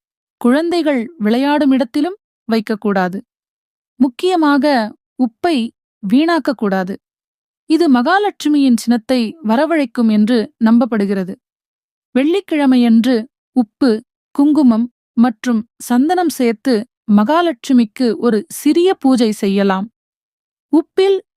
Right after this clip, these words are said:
ஸ்ரீ சக்கரம் அல்லது வெள்ளி நாணயம் வைத்து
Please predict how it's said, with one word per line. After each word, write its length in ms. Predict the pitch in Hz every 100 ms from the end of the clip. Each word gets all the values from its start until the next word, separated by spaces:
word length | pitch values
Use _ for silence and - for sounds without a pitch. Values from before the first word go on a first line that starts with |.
| -
ஸ்ரீ 240 | - 254
சக்கரம் 640 | 240 247 - 311 277 240 269 _
அல்லது 600 | 247 269 269 262 220 - _
வெள்ளி 400 | 202 226 302 370
நாணயம் 500 | 330 269 247 240 220
வைத்து 500 | 214 214 - 240 277